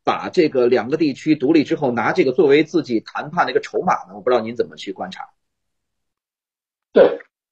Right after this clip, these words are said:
Speaker 2: 呃，俄罗斯这样做的话，我觉得这符合俄罗斯，特别是这个普京外交和战略的一个特点，就是他动作，他这个动作的这个幅度是很大的。但是呢，他一方面他用强大的这个武力把这个铺垫都做好了，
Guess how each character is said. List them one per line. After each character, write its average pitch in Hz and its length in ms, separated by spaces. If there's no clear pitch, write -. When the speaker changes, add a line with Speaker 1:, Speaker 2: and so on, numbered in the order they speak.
Speaker 2:
呃， 190 100
俄 190 220
罗 262 100
斯 240 140
这 233 80
样 214 100
做 208 220
的 180 100
话， 196 80
我 143 160
觉 151 100
得 240 60
这 262 100
符 185 180
合 202 100
俄 160 240
罗 196 160
斯， 190 200
特 220 160
别 175 140
是 175 160
这 175 100
个 156 120
普 113 260
京 196 240
外 196 160
交 156 160
和 143 160
战 160 160
略 131 120
的 120 80
一 120 160
个 135 100
特 131 220
点， - 180
就 165 100
是 170 60
他 - 240
动 202 200
作， 143 280
他 196 140
这 196 180
个 190 80
动 226 220
作 180 100
的 160 100
这 147 80
个 135 60
幅 156 160
度 165 160
是 143 60
很 117 200
大 - 240
的。 - 160
但 220 140
是 208 140
呢， 180 160
他 - 380
一 269 120
方 247 160
面 240 180
他 - 140
用 - 180
强 160 300
大 190 180
的 147 100
这 156 80
个 151 100
武 101 200
力 101 220
把 104 160
这 139 140
个 - 60
铺 - 200
垫 196 200
都 - 100
做 - 180
好 - 120
了， - 80